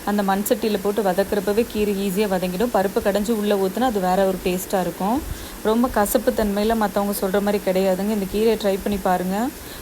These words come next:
ரொம்ப நல்லா இருக்கும். பொன்னாங்கண்ணி அப்படின்னா, இது கீரைகளின் ராஜா அப்படின்னு சொல்லுவாங்க. இது எப்-, சமைச்சுக்கிட்டே பேசிக்கிட்டே சொல்லலாங்க.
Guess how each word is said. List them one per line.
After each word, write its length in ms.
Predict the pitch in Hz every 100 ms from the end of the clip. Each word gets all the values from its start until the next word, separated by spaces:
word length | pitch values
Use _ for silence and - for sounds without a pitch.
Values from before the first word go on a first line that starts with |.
| -
ரொம்ப 300 | 190 202 233
நல்லா 320 | 220 196 202
இருக்கும். 360 | 196 185 202 233 -
பொன்னாங்கண்ணி 760 | 220 220 240 247 214 202 208 208
அப்படின்னா, 380 | 185 190 190 240
இது 200 | 208 202
கீரைகளின் 480 | 220 220 214 208 208
ராஜா 440 | 185 180 185 202 185
அப்படின்னு 260 | 170 190
சொல்லுவாங்க. 640 | 190 185 175 180 170 196 277 - - - -
இது 160 | 214
எப்-, 200 | 196 - - - - - - - - - - -
சமைச்சுக்கிட்டே 480 | 220 202 202 220 233 226
பேசிக்கிட்டே 580 | 208 202 208 220 233 233
சொல்லலாங்க. 460 | 214 196 196 190